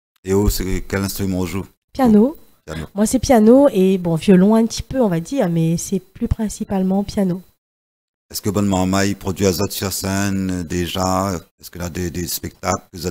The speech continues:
Speaker 1: la Fine déjà fait ?
Speaker 2: Tout à fait, tout à fait. Alors, Bonne Marmaille, il a eu déjà un concert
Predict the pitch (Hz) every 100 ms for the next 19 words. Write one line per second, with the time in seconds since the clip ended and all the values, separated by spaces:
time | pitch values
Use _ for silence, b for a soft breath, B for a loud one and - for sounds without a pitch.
0 | - 85 92 92 185 90 - - 98 _
1 | - 320 339 285 247 185 - 233 254 -
2 | 208 180 202 196 202 208 208 226 254 240
3 | 240 233 233 226 233 220 208 208 254 247
4 | - 254 247